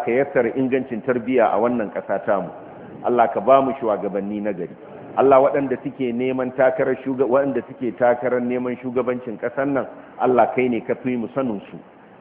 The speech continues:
Kai ne ka san zahirin su da batinin mu. Allah, wanda yake shine mafi soyuwa a gare ka, Allah, ka danka mulkin ƙasar nan a hannunsa. Wanda yake ka fi,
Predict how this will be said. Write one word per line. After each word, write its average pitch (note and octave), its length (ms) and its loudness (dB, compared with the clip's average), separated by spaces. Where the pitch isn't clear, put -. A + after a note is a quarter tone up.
Kai C3+ 160 6
ne B2+ 140 2
ka B2+ 200 -4
san B2+ 180 -2
zahirin C3+ 520 2
su C#3 80 -4
da A2 100 0
batinin A2 460 4
mu. F2+ 160 -6
Allah, B2 340 4
wanda D3 300 4
yake C#3+ 260 -2
shine C#3 240 0
mafi B2 320 -2
soyuwa A#2 460 2
a G#2+ 40 -2
gare G#2 440 -2
ka, - 80 -12
Allah, A2 300 6
ka G2 80 -2
danka A#2 280 0
mulkin G#2+ 320 -4
ƙasar G#2 260 -2
nan F#2+ 200 -2
a - 100 -6
hannunsa. F#2 400 -4
Wanda C#3+ 300 6
yake C#3 280 2
ka C3 200 6
fi, - 100 0